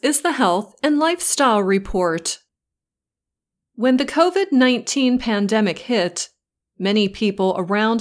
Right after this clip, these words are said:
the world started spending a lot more time indoors. That's where many saw room for improvement. Demand rose sharply for home improvement services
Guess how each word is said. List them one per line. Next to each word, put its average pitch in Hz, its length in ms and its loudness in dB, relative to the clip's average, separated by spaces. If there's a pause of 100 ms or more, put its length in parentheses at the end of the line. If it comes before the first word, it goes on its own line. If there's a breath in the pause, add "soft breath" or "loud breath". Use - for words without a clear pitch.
the 185 100 -4
world 185 600 0 (340)
started 180 500 -4
spending 233 720 2 (120)
a 254 120 4
lot 277 600 0
more 220 280 4
time 208 720 -2
indoors. 220 840 0 (1120)
That's 180 320 -2
where 185 160 -2
many 240 440 0
saw 254 340 0
room 233 400 0
for 226 240 0
improvement. 220 880 -2 (1200)
Demand 196 600 0
rose 208 200 2
sharply 208 640 -2
for 185 240 -4
home 185 320 -2
improvement 196 720 0
services 196 920 -4